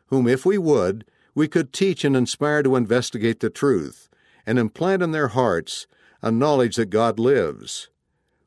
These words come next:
What treasure in all the world could be so precious to us? For we would have their gratitude here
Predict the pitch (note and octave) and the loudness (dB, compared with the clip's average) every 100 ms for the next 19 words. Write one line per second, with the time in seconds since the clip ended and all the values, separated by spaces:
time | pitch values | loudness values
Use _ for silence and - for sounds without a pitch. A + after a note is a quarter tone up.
0 | _ G#3 - - E3+ D3 B2 A2+ G2+ G#2+ | _ -4 -4 -4 0 0 2 0 2 2
1 | D#3 E3 D#3+ D#3 A#2+ - A2 A2 G#2+ D3 | 2 0 0 2 2 0 0 0 0 -2
2 | D#3 C#3+ A#2 - G2 - A#2+ A2+ F#2 C#2 | -2 -2 -2 -2 -6 -6 -6 -4 -4 -6
3 | - - - _ _ _ _ D3 D3 A3 | -12 -16 -18 _ _ _ _ 0 2 2
4 | G3+ C3+ D#3 D3 C#3+ F2+ A#2+ C#3 C3 - | 0 0 0 0 0 0 0 0 -2 0
5 | B2+ G2 B2+ C#3 G#2 G#2+ | -2 -2 0 2 2 0